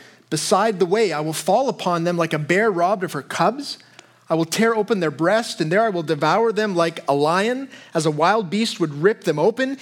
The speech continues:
He destroys you, O Israel, for you are against me, against your helper." I'm not sure about you, but one of the challenges I have with, with reading this kind of thing is that when I think of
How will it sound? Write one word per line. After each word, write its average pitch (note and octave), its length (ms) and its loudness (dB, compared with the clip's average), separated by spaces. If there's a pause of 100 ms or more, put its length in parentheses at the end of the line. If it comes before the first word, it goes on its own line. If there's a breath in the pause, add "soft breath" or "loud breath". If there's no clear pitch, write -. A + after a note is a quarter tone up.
(120 loud breath)
He G3 120 -2
destroys A3 580 0
you, A3 120 2
O F#3 40 0
Israel, C3+ 440 -8 (500 soft breath)
for F3+ 100 -2
you G3+ 140 4
are G#3+ 100 2
against G3 460 -2
me, D#3 140 -2
against G3 480 0
your F#3+ 80 4
helper." G3+ 500 -2 (2250 soft breath)
I'm F3+ 100 -2
not C4+ 120 -2
sure D4+ 220 0
about A#3 260 0
you, F#3 280 0
but D3+ 340 -2 (680)
one G3 240 2
of A#3 100 -6
the F#3+ 100 0 (400)
challenges A3+ 460 0
I F3+ 60 4
have F3 400 0
with, D#3 240 -6
with D3 140 -8
reading F#3+ 280 0
this E3+ 140 -2
kind E3+ 180 -2
of D3+ 60 -4
thing F3 220 -2
is D3 80 -4
that D#3+ 140 2
when E3 140 -2
I A#3 120 2
think A3+ 220 -2
of E3 240 -2